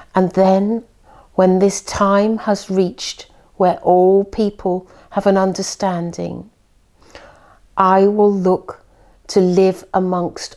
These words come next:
all of mankind. I will be close to all of you, and there will be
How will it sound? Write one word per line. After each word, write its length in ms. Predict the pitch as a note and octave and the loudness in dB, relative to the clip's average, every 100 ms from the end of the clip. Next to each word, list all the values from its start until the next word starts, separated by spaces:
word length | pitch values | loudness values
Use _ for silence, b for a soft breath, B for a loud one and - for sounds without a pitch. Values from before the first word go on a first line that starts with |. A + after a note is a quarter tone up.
| - | -4
all 380 | F#3+ F3+ F3 F3+ | 0 2 2 0
of 140 | F3+ | -2
mankind. 1040 | F3 E3+ E3+ F3 - D#3+ D#3+ E3 E3 - - _ _ _ _ _ B B B B B B | -4 -4 -4 -8 -10 -10 -10 -12 -14 -18 -20 _ _ _ _ _ B B B B B B
I 320 | F#3 F#3 G3 | 0 2 2
will 240 | G3+ G3+ G3 | 2 0 -2
be 460 | F#3+ F#3+ F3+ F3 - | 0 0 0 -4 -10
close 520 | - G#3+ F3+ - - - | -6 -4 -4 -4 -14 -10
to 160 | - F#3 | -8 -6
all 440 | - G3+ G3 F3+ | 0 2 2 0
of 160 | E3+ - | -4 -8
you, 300 | F3 E3 E3+ _ _ _ b b b b | -8 -8 -10 _ _ _ b b b b
and 180 | F#3+ F#3+ | -2 0
there 220 | F#3+ F3+ | 2 0
will 220 | F3 F3+ F3+ | 0 -4 -4
be 420 | F#3+ G3 F#3+ | 0 0 0